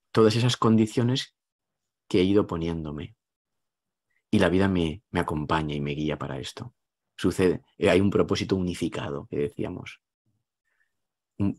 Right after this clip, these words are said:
que, que, que, que todo habla para este propósito, para, para disolver los obstáculos que impiden que me viva en paz ahora. Todo te va a hablar de eso.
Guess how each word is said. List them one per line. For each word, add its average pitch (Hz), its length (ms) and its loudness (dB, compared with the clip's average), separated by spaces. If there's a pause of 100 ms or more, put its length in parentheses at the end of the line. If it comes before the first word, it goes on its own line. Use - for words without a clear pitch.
(140)
que, - 160 -14
que, - 300 -8
que, 90 280 -2
que 98 120 2
todo 113 300 4
habla 139 260 2
para 87 180 -2
este 80 200 -8
propósito, 80 560 -6
para, 82 320 -2 (1040)
para 90 200 2
disolver 90 460 2
los 123 160 2
obstáculos 120 600 -4
que - 120 -6
impiden 110 520 0
que 90 120 -6
me 80 140 -4
viva 110 200 2
en 82 100 -4
paz - 220 -6
ahora. - 300 -12 (500)
Todo 160 240 6
te 151 80 2
va 139 80 6
a - 20 4
hablar 143 180 2
de 107 80 0
eso. - 240 -8